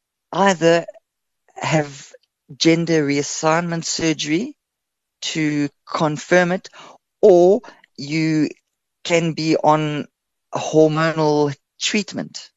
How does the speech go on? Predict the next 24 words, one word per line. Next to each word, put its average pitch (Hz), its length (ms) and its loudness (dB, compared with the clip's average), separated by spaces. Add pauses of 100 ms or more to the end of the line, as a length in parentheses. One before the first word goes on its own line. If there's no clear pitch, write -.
(360)
And 143 420 0 (300)
I 160 260 0
have, 170 420 -2
uh, 147 260 -8
sub-, - 500 -2 (180)
m-, 143 220 -12 (140)
submitted 147 880 -4
my 143 240 -2 (580)
documents 165 640 -2 (360)
to 156 160 -6
the 143 320 -2
Department 143 760 -2
of 143 220 2
Home 135 460 -2 (140)
Affairs, 147 640 0 (480)
and 147 520 0
it's - 220 0
in 160 240 0 (600)
a - 40 -12
process 175 800 2
of, 131 420 0
of, 127 560 -2
uh, 131 300 2
being 139 360 -4